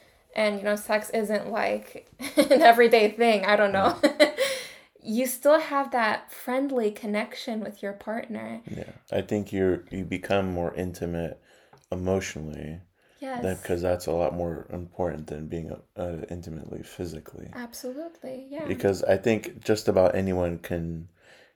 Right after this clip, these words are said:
Speaker 2: can pretend to be intimately, like, um, in the physical aspect, but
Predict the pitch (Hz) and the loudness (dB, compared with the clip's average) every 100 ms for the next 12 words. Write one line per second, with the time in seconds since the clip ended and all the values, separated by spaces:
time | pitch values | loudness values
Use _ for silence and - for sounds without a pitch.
0 | - 90 87 85 85 90 87 87 82 85 | -10 -6 -4 -4 -2 0 0 -2 -4 -4
1 | 82 - - 90 87 - 80 - - 87 | -4 -6 -6 -6 -6 -10 -10 -10 -6 -4
2 | 85 - 76 76 - _ _ _ _ - | -4 -6 -8 -10 -18 _ _ _ _ -10
3 | 82 - - - - - 85 - - 113 | -8 -6 -8 -14 -20 -12 -12 -4 2 2
4 | - 78 71 - 80 - - 85 87 _ | 2 -2 -2 -2 -4 -6 -4 -4 -4 _
5 | - - - - 90 87 | -20 -20 -18 -2 0 0